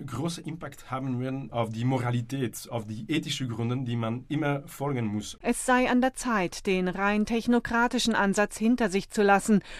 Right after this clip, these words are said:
Speaker 2: und die Operationen auf die Bedürfnisse nicht nur der Wirtschaft, sondern auch der Umwelt und der Menschen auszurichten. Man sei nun damit beschäftigt, die Nachhaltigkeitsziele der Agenda zwanzig dreißig umzusetzen.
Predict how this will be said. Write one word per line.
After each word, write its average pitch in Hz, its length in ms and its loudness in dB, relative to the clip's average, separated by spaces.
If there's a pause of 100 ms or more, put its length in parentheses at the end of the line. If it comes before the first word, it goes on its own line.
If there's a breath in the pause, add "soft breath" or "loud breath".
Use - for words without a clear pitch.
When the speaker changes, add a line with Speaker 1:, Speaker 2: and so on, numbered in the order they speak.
(100)
Speaker 2:
und 247 320 2
die 262 120 0
Operationen 233 800 2
auf - 160 -2
die 214 140 -4
Bedürfnisse 208 680 4
nicht 202 360 0
nur 196 180 4
der 202 220 2
Wirtschaft, 226 500 4 (260 loud breath)
sondern 262 360 4
auch - 160 -2
der - 180 -2
Umwelt 202 460 2
und 180 340 -6
der 220 120 2
Menschen 208 360 2
auszurichten. 175 880 -4 (380 loud breath)
Man 170 220 0
sei 175 180 4
nun 247 280 6
damit 208 280 2
beschäftigt, - 800 -2
die 220 140 4
Nachhaltigkeitsziele 208 1400 2
der 185 260 2
Agenda 185 480 2
zwanzig 180 580 -4
dreißig 220 500 2
umzusetzen. 185 800 -2